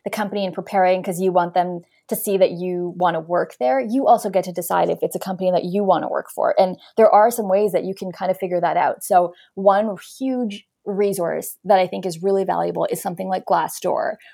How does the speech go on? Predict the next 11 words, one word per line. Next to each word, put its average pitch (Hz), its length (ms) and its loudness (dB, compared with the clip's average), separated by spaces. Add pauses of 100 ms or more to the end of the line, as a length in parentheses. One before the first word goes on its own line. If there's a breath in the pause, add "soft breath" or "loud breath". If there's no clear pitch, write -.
(120)
where, 180 460 6 (300 soft breath)
um, 175 220 4
existing 196 480 0
employees 180 580 0
or 175 100 -4
past 180 340 -6
employees 180 420 -6
will 185 140 -2
write 175 220 0
reviews 180 640 -4 (220)
anonymously 180 840 -2